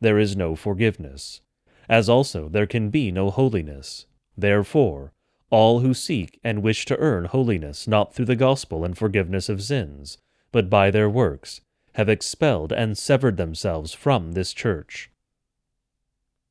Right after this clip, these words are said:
However, while sanctification has begun and is growing daily,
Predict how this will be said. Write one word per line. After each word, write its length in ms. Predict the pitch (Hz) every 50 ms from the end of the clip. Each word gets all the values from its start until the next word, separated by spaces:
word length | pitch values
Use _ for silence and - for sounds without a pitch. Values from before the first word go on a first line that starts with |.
| _ _ _ _ _ _ _ _ _
However, 680 | - 104 98 101 107 123 131 113 85 71 65 71 - - _
while 240 | - 123 117 107 107
sanctification 920 | 104 - - 120 120 127 - 131 139 135 - - 143 143 139 - 90 78 80
has 180 | 95 104 92
begun 480 | 107 117 101 95 139 139 110 82 78 87
and 160 | 104 107 113
is 120 | 113 104
growing 380 | 107 - 95 85 82 87 90 92
daily, 540 | 92 110 110 110 98 80 69 67 71 78